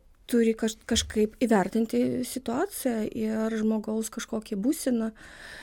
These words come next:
ir norą, ir taip, kaip jis, nežinau, jautrias vietas, kad jas apeiti, kad jis,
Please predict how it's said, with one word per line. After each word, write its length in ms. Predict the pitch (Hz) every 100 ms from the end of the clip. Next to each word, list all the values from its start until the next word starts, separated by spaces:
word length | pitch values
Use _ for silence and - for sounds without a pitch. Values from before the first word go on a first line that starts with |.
| - -
ir 640 | 220 208 208 208 208 208 202
norą, 720 | - 196 220 262 240 226 220
ir 640 | 220 220 214 214 214 214 214 208 208 - -
taip, 280 | 214 214 214
kaip 280 | 214 208 214
jis, 180 | 196 - - - _
nežinau, 480 | 226 208 - 214 214 - _ _ - - - - -
jautrias 480 | - 233 220 233 233
vietas, 460 | 208 202 202 226 247 - - _ _ _ _ - _ - _ - _
kad 220 | - 220
jas 240 | 226 214 214
apeiti, 640 | 208 196 214 214 226 214 214 _
kad 200 | - 214 - -
jis, 340 | 214 208 208